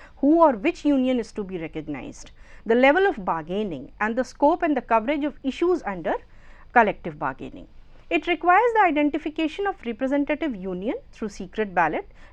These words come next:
verification of membership through government agency and bargaining with a joint committee of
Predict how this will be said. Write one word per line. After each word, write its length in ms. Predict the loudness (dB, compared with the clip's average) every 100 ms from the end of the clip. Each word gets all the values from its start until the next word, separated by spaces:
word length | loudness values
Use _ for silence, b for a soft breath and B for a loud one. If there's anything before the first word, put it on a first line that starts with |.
| 4
verification 680 | 4 4 -2 -2 -2 -2
of 160 | -4 -2
membership 560 | -4 -2 -2 -4 -8 -12 b
through 140 | -4
government 360 | 0 0 -2 -8 -8
agency 520 | -8 -6 -8 -4 -4 -4 b b
and 200 | 0 4
bargaining 500 | 4 4 2 -2 -2
with 140 | -2 -2
a 80 |
joint 460 | -2 0 0 0 -2
committee 420 | -4 -4 -4 -4
of 240 | -2 -4